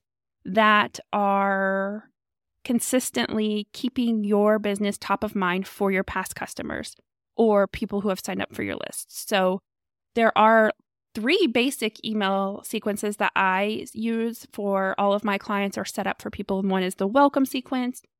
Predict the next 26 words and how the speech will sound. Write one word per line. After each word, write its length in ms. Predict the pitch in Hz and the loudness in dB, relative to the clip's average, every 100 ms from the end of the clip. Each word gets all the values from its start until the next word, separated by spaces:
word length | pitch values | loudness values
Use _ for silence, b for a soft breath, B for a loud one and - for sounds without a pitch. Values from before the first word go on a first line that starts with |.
| _ - | _ -4
And 380 | 247 233 226 220 - | 0 0 0 -4 -8
think 280 | - 269 359 | -2 0 2
about 300 | 370 359 349 | 2 0 0
it 220 | 339 - | -2 -2
in 340 | 254 240 226 - - | 0 0 -2 -6 -4
more 440 | 214 220 220 233 | 0 2 2 0
broad 380 | 220 214 202 202 | 0 2 2 -2
terms. 360 | - 214 190 - | -4 -4 -4 -4
The 100 | 220 | 0
welcome 300 | 226 302 302 | 0 2 0
sequence 380 | 277 285 269 | 0 -2 -4
doesn't 500 | - 185 220 233 247 | -4 0 2 2 -2
need 220 | 226 220 220 | 0 -2 -4
to 100 | 214 | -6
be 460 | 214 208 202 208 - | -4 -2 -2 -4 -8
five 400 | - 214 196 208 | -2 2 2 0
emails 460 | 202 196 185 185 | 0 2 2 0
over 240 | - 190 190 | -2 -4 -4
the 120 | 185 | -6
course 320 | - 185 - | -4 -4 -4
of 100 | 185 | -8
five 280 | - 175 170 | -6 -6 -2
days. 360 | 202 - - - | -4 -4 -8 -4
It 160 | 233 - | -4 0
could 180 | 302 254 | -2 0
be 320 | 277 269 | 0 0